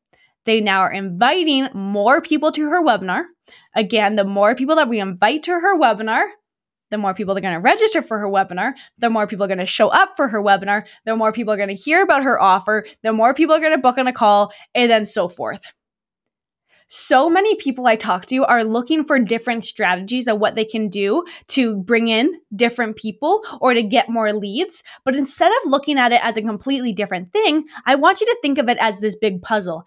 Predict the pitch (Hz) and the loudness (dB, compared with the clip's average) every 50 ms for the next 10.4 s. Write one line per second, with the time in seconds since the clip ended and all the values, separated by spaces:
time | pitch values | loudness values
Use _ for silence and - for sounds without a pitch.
0 | - - _ - 254 285 349 - - 370 403 370 294 - 240 208 202 226 - - | -20 -16 _ 0 0 2 0 0 -4 -2 0 0 0 2 0 0 0 -2 -4 -10
1 | - _ _ _ _ _ _ _ _ _ _ _ 220 226 226 226 269 311 349 349 | -16 _ _ _ _ _ _ _ _ _ _ _ -2 -2 0 2 2 2 0 0
2 | - 330 330 320 339 320 285 294 233 240 226 - - - 359 339 285 233 226 240 | 0 0 0 0 0 -2 -2 -2 -2 -4 -6 -6 0 0 2 2 2 0 -2 -4
3 | - - - _ _ - - 254 240 190 202 220 233 233 - - 214 208 202 202 | -6 -14 -20 _ _ -8 -6 -4 -4 -2 -2 -2 -2 -4 -4 -6 -4 -4 -4 -4
4 | 196 190 190 196 208 233 269 285 277 - 294 254 247 240 226 226 - - - 220 | -6 -6 -4 -2 -2 0 -2 -4 -2 -2 -2 0 2 0 0 -2 -2 0 0 0
5 | 220 214 220 220 233 220 - 240 220 190 202 202 202 202 196 180 208 208 202 190 | 2 0 -2 -2 -4 -4 -6 -6 -6 -4 -6 -6 -6 -6 -8 -8 -8 -8 -8 -6
6 | 180 190 185 180 - 170 - - 180 - - - - 254 - 240 240 208 254 226 | -6 -6 -8 -8 -8 -12 -14 -14 -14 -16 -20 -20 -18 -2 0 0 2 4 4 2
7 | 226 233 226 262 277 294 311 277 247 247 247 233 226 220 214 185 196 196 175 190 | 2 2 0 0 0 0 0 -2 0 -2 -2 -2 -2 -4 -4 -4 -8 -6 -6 -6
8 | 151 - 175 - _ _ _ _ _ _ _ _ _ _ _ _ _ _ _ _ | -6 -8 -10 -12 _ _ _ _ _ _ _ _ _ _ _ _ _ _ _ _
9 | _ 240 247 254 262 269 269 285 - 370 381 392 359 381 320 285 247 233 208 202 | _ 0 2 2 4 4 2 2 0 0 0 2 2 2 2 2 2 0 0 -2
10 | 185 - - - - - - | -4 -4 -6 -8 -10 -12 -20